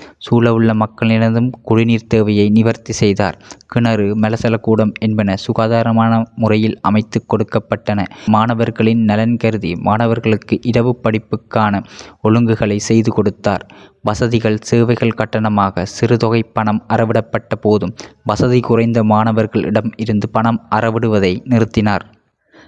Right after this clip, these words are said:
பாடசாலை ஆரம்பிக்கப்பட்ட போது, ஆங்கில கல்விக்காக வந்து சேர்ந்த மாணவர்களில் எதிர்காலம் கேள்விக்குரியதாக இருந்தது. அவ்வாறு வந்து சேர்ந்த மாணவர்களின் எதிர்காலம் கருதி, கனிஷ்ட பாடசாலையில்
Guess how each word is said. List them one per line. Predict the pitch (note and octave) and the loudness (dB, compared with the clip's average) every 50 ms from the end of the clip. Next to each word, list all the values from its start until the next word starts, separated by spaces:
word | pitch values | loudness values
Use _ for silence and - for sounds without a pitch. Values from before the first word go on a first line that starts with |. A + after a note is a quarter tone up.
| _ _ _ - | _ _ _ -4
பாடசாலை | A2+ A2+ A2+ - - B2 A#2+ A#2 A#2 A2+ - | -2 -2 -4 -4 -4 -2 -2 -2 -2 -4 -4
ஆரம்பிக்கப்பட்ட | - - A2+ A#2 A2+ A2+ A2+ G#2+ - - A2 - A#2+ - - G#2+ | -4 -2 -2 -2 -2 -2 -4 -4 -6 -8 -6 -4 -6 -4 -4 -6
போது, | A2 - A2 G#2+ F#2+ - - - | -4 -2 0 0 0 -2 -4 -4
ஆங்கில | - G#2 A2 A#2 A#2 A#2+ A2+ | -4 -2 -2 0 0 -2 -2
கல்விக்காக | A2+ - - A2+ A2+ G#2+ A#2 - - - G#2+ G#2 - A2 | -2 -2 -4 -4 -2 -2 -4 -6 -4 -4 -2 -2 -2 -2
வந்து | G#2 A2+ A2+ A2+ A2+ | -2 0 -2 -2 -4
சேர்ந்த | G#2+ - A#2+ A2+ A2 G#2+ G#2 | -4 -2 -2 0 0 0 2
மாணவர்களில் | G#2+ G#2+ G#2+ G#2+ A2 G#2 A2 A2 A#2 - A2 G#2+ G2 E2+ D2+ - - - - - - _ | 2 2 2 2 2 0 0 -2 0 -2 0 0 0 -2 -4 -8 -14 -20 -20 -20 -10 _
எதிர்காலம் | - A2 A2+ B2+ A#2+ A2 A#2+ A2+ A2+ A#2 A#2+ A#2 - - | -2 0 0 0 0 0 0 -2 0 -2 -4 -6 -4 -2
கேள்விக்குரியதாக | B2 A#2+ A#2 A#2 A#2 - - - A2+ A2+ A2 A2 G#2 A2 G#2 G2+ - - F#2+ - | 0 0 2 0 -2 -2 -2 0 2 2 2 2 2 0 -2 -2 -4 -6 -8 -6
இருந்தது. | - A2+ A#2 A2 A2 G#2 G2+ G#2 G2 D#2 - - - _ _ | -4 -2 0 0 0 2 0 0 -2 -2 -4 -10 -20 _ _
அவ்வாறு | - G#2 G#2 A2+ A#2+ A#2 A2+ A#2 A#2 | -4 -4 -2 -2 -2 0 0 0 0
வந்து | A2 A2 A2 A2+ A2 - | -2 0 -2 -2 -4 -2
சேர்ந்த | - A#2 A2 G#2+ G#2+ | -2 0 0 2 2
மாணவர்களின் | G#2 G#2 G#2 G#2+ A2 G#2+ A2 G#2+ G#2+ G#2+ G#2+ G#2 - - | 2 2 2 0 0 0 -2 -2 0 -2 -2 -2 -4 -6
எதிர்காலம் | - G#2 G#2+ A2 G#2+ - A2 G#2+ G#2+ G#2+ G#2 | -6 -2 -2 -2 0 0 -2 -2 -2 -4 -4
கருதி, | - - G#2+ G#2 G2 F2 - - - - _ _ - | -4 -2 -2 -2 -2 -4 -6 -10 -12 -18 _ _ -6
கனிஷ்ட | A2+ A2+ A2+ - - - A2+ G#2+ | -4 -4 -4 -6 -6 -6 -4 -2
பாடசாலையில் | A2+ G#2+ G#2 G#2+ - - G#2+ G2+ G2+ G2+ G#2+ A2 | 0 0 0 -2 -2 -2 -2 -2 0 -2 -4 -6